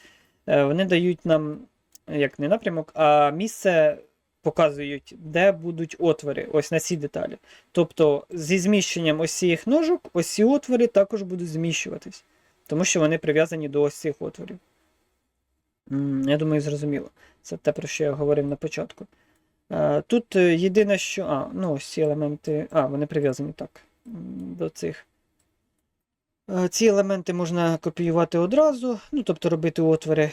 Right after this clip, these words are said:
І як ви бачите, ось ця деталь також має, е, від них посилання. Ось вони, ці отвори, так. От. Тобто вони прив'язані до цих отворів.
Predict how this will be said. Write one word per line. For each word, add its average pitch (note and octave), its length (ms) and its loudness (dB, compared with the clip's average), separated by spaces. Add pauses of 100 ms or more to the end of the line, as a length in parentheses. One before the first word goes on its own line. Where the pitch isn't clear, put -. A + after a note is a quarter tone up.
І F3+ 120 0
як G3 160 2
ви F#3 60 -8
бачите, F3 440 0
ось D#3+ 300 -4
ця A3 280 4
деталь F#3 360 0
також E3 420 -6
має, D#3 320 4
е, D3 340 -2 (760)
від D#3 180 -4
них E3+ 480 -2
посилання. D3 920 0 (160)
Ось D3 300 -4
вони, F3 280 -8 (460)
ці - 140 -12
отвори, G3 480 -6 (100)
так. - 260 -18 (1800)
От. - 300 -10 (1160)
Тобто E3+ 300 -4
вони D#3+ 520 2 (580)
прив'язані E3 500 0
до D#3 100 -4
цих - 240 -8
отворів. F3+ 320 -12